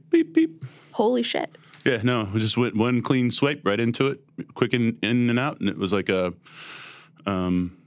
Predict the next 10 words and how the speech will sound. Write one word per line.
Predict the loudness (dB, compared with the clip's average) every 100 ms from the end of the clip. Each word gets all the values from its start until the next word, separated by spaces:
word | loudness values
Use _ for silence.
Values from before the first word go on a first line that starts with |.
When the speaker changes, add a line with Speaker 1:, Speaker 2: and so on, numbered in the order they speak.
| _ _ -20 -20 -14
Speaker 1:
a | -6 -2
water, | 0 -2
f-, | -6 -10 -6
like | -2
a | -4 -4
sprinkler | -4 -2 -2
system. | -4 -6 -8 -12 -16 _ _ _ _ _
Speaker 2:
That's | -2 -2 -4 -8 _ _ _ _ -18 -6
Speaker 1:
So, | -2 -2
yeah, | -2